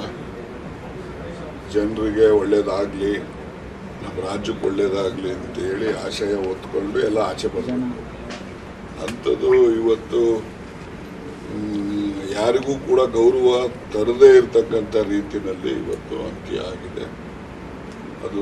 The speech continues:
ನಮಗೂ ಕೂಡ ವಿಷಾದನೂ ಇದೆ. ಒಂದು ಪ್ರಜಾಪ್ರಭುತ್ವ ವ್ಯವಸ್ಥೆಗೆ ಇದೊಂದು ಕಪ್ಪು ಚುಕ್ಕೆ ಅಂತಲೂ ಕೂಡ ನಾನು ಹೇಳಲಿಕ್ಕೆ ಬಯಸ್ತೇನೆ. ಸ್ಪೀಕರ್ ಪೋಡಿಯಂ ನಡೆಯುವಂಥ ಕಾಲದಲ್ಲಿ ಆ ಸ್ಟೆಪ್ಸ್‌ನೂ ಯಾರೂ ಹತ್ತಲ್ಲ. ಪೋಡಿಯಂ ಪಕ್ಕ ಈ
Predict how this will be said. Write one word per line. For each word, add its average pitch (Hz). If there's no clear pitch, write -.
ನಮಗೂ 98
ಕೂಡ 92
ವಿಷಾದನೂ 104
ಇದೆ. 98
ಒಂದು 98
ಪ್ರಜಾಪ್ರಭುತ್ವ 92
ವ್ಯವಸ್ಥೆಗೆ 95
ಇದೊಂದು 90
ಕಪ್ಪು -
ಚುಕ್ಕೆ -
ಅಂತಲೂ -
ಕೂಡ 101
ನಾನು 92
ಹೇಳಲಿಕ್ಕೆ -
ಬಯಸ್ತೇನೆ. -
ಸ್ಪೀಕರ್ -
ಪೋಡಿಯಂ 135
ನಡೆಯುವಂಥ 123
ಕಾಲದಲ್ಲಿ 107
ಆ 104
ಸ್ಟೆಪ್ಸ್‌ನೂ 147
ಯಾರೂ 120
ಹತ್ತಲ್ಲ. 92
ಪೋಡಿಯಂ 113
ಪಕ್ಕ 107
ಈ 110